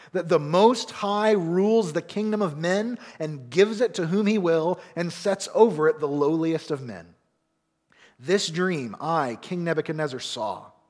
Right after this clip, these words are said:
and you, O Belteshazzar, tell me the interpretation,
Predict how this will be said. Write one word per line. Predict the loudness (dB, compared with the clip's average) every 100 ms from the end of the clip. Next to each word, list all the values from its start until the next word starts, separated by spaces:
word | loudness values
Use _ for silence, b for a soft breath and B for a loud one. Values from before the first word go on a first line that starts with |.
| _ b b
and | -16 -16
you, | -6 0 2 2
O | 0
Belteshazzar, | 0 -2 -2 -10 -10 -10 -10 -10 -14 _ b b b -4
tell | 0 2
me | 2
the | 2 0
interpretation, | -2 -2 -2 -2 -4 -8 -8 -14